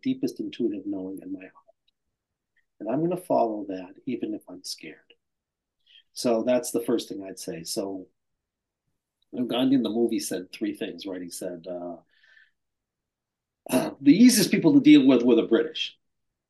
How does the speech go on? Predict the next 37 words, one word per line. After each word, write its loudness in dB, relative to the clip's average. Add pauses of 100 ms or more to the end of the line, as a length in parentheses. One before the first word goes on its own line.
(100)
Second, 4 (240)
the 0
Indian 8
people 4
were 4
really, 6
really 6
hard. -6 (180)
But -4 (180)
myself, 2
that 0
was -6
the -4
hardest." -6 (320)
So 8
really, 8
if 4
you 2
wanna, 0
if -4
you -6
want -10
social 2
change, -2
you 2
have -4
to -4
start -2
from -8
within, -4 (260)
right? -10 (480)
Because 0
you 6
have 4
to -10
be 0
free 0